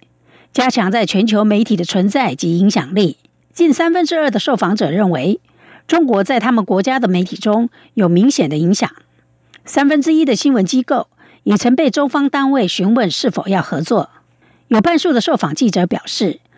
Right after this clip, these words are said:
曾参加过中国的参访活动，而他们回国后对中国所做的报道，大部分都是正面的。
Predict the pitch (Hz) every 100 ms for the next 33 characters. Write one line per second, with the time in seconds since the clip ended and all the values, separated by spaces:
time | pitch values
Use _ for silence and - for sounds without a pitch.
0 | - - - 214 262 339 330 311 294 226
1 | 302 240 202 - 240 190 - 202 170 247
2 | - - _ _ _ _ _ 226 320 349
3 | - 220 220 208 277 190 269 226 311 254
4 | 196 - - 233 175 226 170 135 - -
5 | - - - - 175 196 240 185 165 247
6 | 233 220 233 185 202 151 123